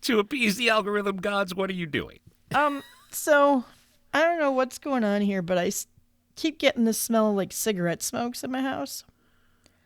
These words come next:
Speaker 2: But
Speaker 1: Oh.
Speaker 2: nobody here smokes. And I'm wondering if it's because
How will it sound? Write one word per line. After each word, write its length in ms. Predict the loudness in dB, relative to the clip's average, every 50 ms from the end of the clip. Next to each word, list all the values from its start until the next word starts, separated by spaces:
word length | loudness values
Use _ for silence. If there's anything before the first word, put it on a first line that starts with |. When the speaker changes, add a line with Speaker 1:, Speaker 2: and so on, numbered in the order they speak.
| _ _ _ _ _ _ _ _ _ _ _ _ -2 2
Speaker 2:
But 160 | 2 2 6
Speaker 1:
Oh. 80 | 6
Speaker 2:
nobody 380 | 8 10 10 10 10 8 4 6
here 160 | 6 6 6 4
smokes. 760 | 2 2 2 2 2 0 -2 -8 -12 -12 -12 -12 -12 -14 _ _ -20 -20 _ _ _ _ _ _ 0
And 160 | 2 4 4
I'm 160 | 4 4 4 4
wondering 400 | 4 2 2 2 0 0 0 0
if 260 | 0 -2 -2 -2 -4
it's 220 | -6 -6 -6 -8
because 840 | -8 -8 -8 -4 0 2 4 6 4 4 2 -2 -4 -6 -6 -10